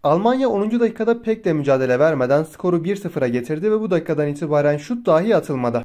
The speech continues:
Oyuncular kendi arasında paslaşıyor, diğer yarıya geçmiyor, atak bile yapmıyorlardı. Buna sinirlenen taraftarların bir kısmı utanç tezahüratları atarken bir kısmı da stadyumu terk ediyordu. Maçın spikeri ise böyle bir maç anlatmaktan utandığı için anlatmayı bırakmıştı. Bu maçın ardından formatta bir takım değişimler de olmuştu.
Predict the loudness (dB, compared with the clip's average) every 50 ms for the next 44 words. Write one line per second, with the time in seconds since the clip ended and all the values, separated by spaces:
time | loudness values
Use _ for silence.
0 | -2 0 2 2 2 2 2 2 0 0 -2 -2 -2 -2 0 0 0 0 -2 -2
1 | -2 0 -2 0 2 0 0 0 0 -4 -6 -6 -4 -2 0 0 0 0 0 2
2 | 2 2 4 2 0 0 0 0 0 0 0 -2 -4 -4 -6 -6 -2 -2 -2 0
3 | 0 -2 0 0 0 0 0 0 0 2 2 2 2 0 -2 -2 0 2 2 2
4 | 2 0 -4 -8 -6 -4 0 2 2 2 2 0 0 2 2 2 2 0 0 0
5 | 0 2 2 2 2 2 0 0 2 2 0 -2 0 0 0 0 0 -4 -6 -4
6 | -2 -2 -2 -2 -2 0 0 0 0 -2 -4 -2 0 2 2 4 2 2 0 0
7 | 0 -2 -2 0 0 -2 -2 0 -2 -2 -4 -4 -4 -6 -8 -6 -6 -8 -8 -4
8 | -4 -2 -4 -4 -2 0 0 0 2 0 0 0 0 2 0 0 0 -2 -2 0
9 | 2 2 2 0 -2 -6 -8 -4 -2 -2 -2 0 -2 -4 -4 -6 -8 -10 -10 -6
10 | -4 -2 0 0 0 0 -2 -2 0 2 2 4 4 2 0 -2 -2 -2 -2 -2
11 | -2 -2 -2 -4 -4 -4 -4 -4 -4 -4 -4 -4 -2 -2 -2 -2 0 -2 -4 -2
12 | -2 -4 -2 0 0 0 0 0 -2 -2 -2 -2 0 2 2 2 2 2 -2 -6
13 | -8 -8 -8 -8 -10 -10 -8 -4 0 0 0 0 0 2 2 2 2 0 0 0
14 | 2 2 0 0 0 -2 -2 0 0 -2 -2 -2 -4 -4 -4 -6 -8 -6 -6 -6
15 | -4 -2 -2 -2 -2 -2 -4 -2 2 2 2 4 4 2 2 2 0 -4 -6 -8
16 | -10 -10